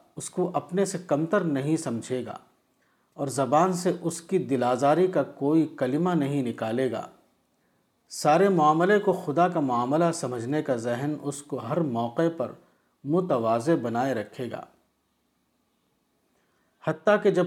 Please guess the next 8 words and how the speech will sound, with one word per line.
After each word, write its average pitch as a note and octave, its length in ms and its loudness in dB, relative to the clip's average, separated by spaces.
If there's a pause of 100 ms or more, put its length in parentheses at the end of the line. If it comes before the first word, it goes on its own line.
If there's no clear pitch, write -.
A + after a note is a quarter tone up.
کوئی E3+ 300 6
سائل E3+ 540 2
اس E3+ 140 -6
کے E3 120 0
دروازے B2+ 520 0
پر D3+ 200 -4
کھڑا D3 320 0
ہوگا D3 400 0